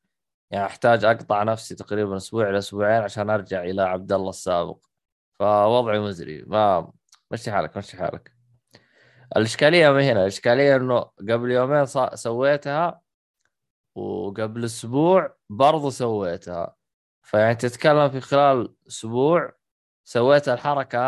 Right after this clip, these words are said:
هذه لما مخي فصل. البنكرياس عندي جالس، مو، مو البنكرياس، شو اسمه؟ الطحال، ما أدري. المهم عندي وا-، كم واحد فقع عندي جالس، ما أدري شو وضعه.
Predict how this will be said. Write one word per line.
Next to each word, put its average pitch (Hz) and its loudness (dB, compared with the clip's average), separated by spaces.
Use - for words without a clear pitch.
هذه 156 -6
لما 117 -6
مخي 120 -10
فصل. 101 -6
البنكرياس 110 2
عندي 101 -4
جالس، 98 -4
مو، 117 -6
مو 117 -6
البنكرياس، 104 -4
شو 95 -12
اسمه؟ 131 -10
الطحال، 107 2
ما 82 -8
أدري. 58 -14
المهم 147 4
عندي 135 4
وا-، 120 4
كم 113 0
واحد 95 -2
فقع 76 -6
عندي 78 -10
جالس، 78 -8
ما 90 -2
أدري 82 -6
شو - -14
وضعه. - -10